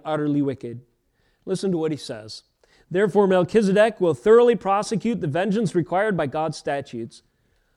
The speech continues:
Also he will deliver all the captives from the power of Belial, from the power of all the spirits destined to him.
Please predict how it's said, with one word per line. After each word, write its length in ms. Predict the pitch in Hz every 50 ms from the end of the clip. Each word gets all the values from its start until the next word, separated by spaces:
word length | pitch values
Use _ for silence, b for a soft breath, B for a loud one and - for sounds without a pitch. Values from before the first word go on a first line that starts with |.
| _ _
Also 300 | 123 135 147 139 - 165
he 120 | 147 151 156
will 100 | 160 151
deliver 420 | 123 147 143 147 160 156 170 165
all 280 | - 156 156 160 170 170
the 100 | 160 -
captives 520 | - - 147 156 156 - 170 165 147 -
from 140 | - 151 143
the 40 | 127
power 400 | - - - 156 156 151 156 160
of 80 | 143
Belial, 520 | 139 151 156 156 156 156 156 156 151 156 _ _ _ _ _ _ _ _ _ _ _
from 140 | _ - 127
the 60 | 120
power 460 | 120 - - 147 151 156 160 165 165 165
of 220 | - 160 143 135
all 320 | - 160 156 165 170 175
the 80 | 165 156
spirits 400 | - - - 170 165 175 170 -
destined 480 | 147 143 120 160 160 - - 160 151 131
to 80 | - 131
him. 300 | 131 135 135 135 131